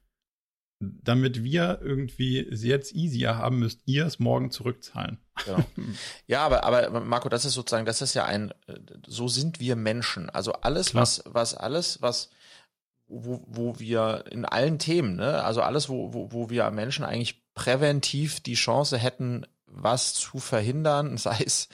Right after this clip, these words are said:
Speaker 2: in unserer Umwelt, sei es mit, mit unserer Fettleibigkeit, sei es mit,
Speaker 1: Voll.
Speaker 2: mit
Speaker 1: Ja.
Speaker 2: der, unserer Bildung, sei es mit, also wenn das Haus nicht brennt, ähm, dann brennt es nicht. Und wenn das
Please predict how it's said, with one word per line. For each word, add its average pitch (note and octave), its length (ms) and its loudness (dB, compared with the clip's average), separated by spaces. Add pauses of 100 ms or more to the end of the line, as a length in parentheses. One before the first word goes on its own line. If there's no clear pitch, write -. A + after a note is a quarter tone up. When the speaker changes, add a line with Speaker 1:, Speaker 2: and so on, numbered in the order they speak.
(280)
Speaker 2:
in G#2 140 -6
unserer G#2+ 240 -2
Umwelt, B2 400 4
sei G#2+ 200 4
es A#2 160 2
mit, A2 340 -4
mit G2+ 140 -4
unserer G#2 320 2
Fettleibigkeit, A#2 920 0
sei G#2 180 2
es - 160 0
mit, G#2+ 120 0
Speaker 1:
Voll. A#2 260 4 (260)
Speaker 2:
mit A2+ 140 -2
Speaker 1:
Ja. - 60 -4
Speaker 2:
der, G#2 100 2
unserer A2+ 220 2
Bildung, C3 420 4
sei G#2 160 4
es A#2 140 0
mit, A2+ 220 -6
also A2 160 -4 (340)
wenn C#3 220 2
das - 260 2
Haus C3+ 260 4
nicht C3+ 220 0
brennt, G#2+ 480 0 (720)
ähm, A2+ 280 0 (180)
dann A2+ 200 2
brennt C3 220 2
es C3+ 140 4
nicht. F2+ 300 0
Und G#2+ 220 -2
wenn A2 300 2
das A#2 240 2